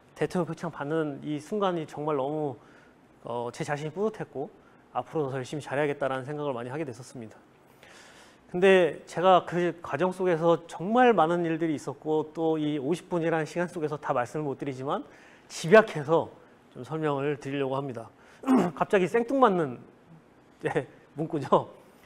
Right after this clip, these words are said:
"노력이 반드시 성과로 이어지지 않는다." 이유를 설명을 드리도록 하겠습니다.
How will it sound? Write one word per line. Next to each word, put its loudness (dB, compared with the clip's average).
"노력이 4
반드시 0
성과로 6
이어지지 2
않는다." 6
이유를 -2
설명을 -2
드리도록 -10
하겠습니다. -8